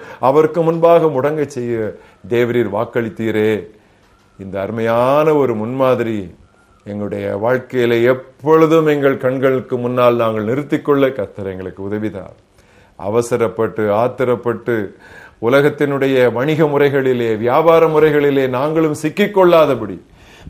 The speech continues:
பெலிஸ்தியரிடம் இருந்தும் எகிப்தியரிடம் இருந்தும் நாங்கள் இந்த காரியங்களை கற்றுக்கொள்ளாதபடி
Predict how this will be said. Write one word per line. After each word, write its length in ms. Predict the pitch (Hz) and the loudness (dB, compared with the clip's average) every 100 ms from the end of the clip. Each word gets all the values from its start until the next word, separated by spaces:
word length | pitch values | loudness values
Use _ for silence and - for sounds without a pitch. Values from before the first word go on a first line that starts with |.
| - | -2
பெலிஸ்தியரிடம் 800 | 175 226 226 208 202 196 185 175 | 2 2 2 2 4 6 4 4
இருந்தும் 420 | 185 185 180 160 | 2 2 2 2
எகிப்தியரிடம் 800 | 143 180 233 - 214 196 185 180 | 2 2 0 2 2 4 4 4
இருந்தும் 320 | 180 202 196 | 4 4 4
நாங்கள் 300 | 180 165 160 | 4 2 2
இந்த 160 | 147 139 | 0 0
காரியங்களை 480 | 139 151 165 147 | 2 2 0 -4
கற்றுக்கொள்ளாதபடி 1000 | 135 131 165 165 139 131 117 110 95 90 | -4 -4 -6 -6 -2 2 2 -2 -8 -14